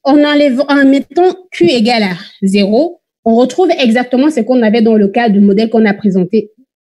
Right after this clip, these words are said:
précédemment. Et donc, Q ici représente l'efficacité du contrôle biologique qu'on a mis dans la plantation. Et en faisant varier les valeurs de Q, voilà un peu ce qu'on retrouve.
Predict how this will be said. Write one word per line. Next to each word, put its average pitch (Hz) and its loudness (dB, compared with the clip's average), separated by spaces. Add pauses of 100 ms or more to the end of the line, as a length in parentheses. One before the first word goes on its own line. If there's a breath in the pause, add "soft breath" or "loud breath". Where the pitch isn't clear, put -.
précédemment. 196 0
Et 254 2
donc, 233 0
Q 311 0
ici 269 -2 (240 loud breath)
représente 233 0
l'efficacité 226 0
du 208 0
contrôle 214 -2
biologique 196 0
qu'on 214 0
a 196 0
mis 202 0
dans 190 0
la 170 -2
plantation. 180 -4 (440 soft breath)
Et 240 -2
en 233 -2
faisant 254 -2
varier 262 0 (200)
les 233 0
valeurs 247 0
de 220 0
Q, 285 0
voilà 220 0
un 233 0
peu 240 -4
ce 220 -8
qu'on 220 0
retrouve. 190 -4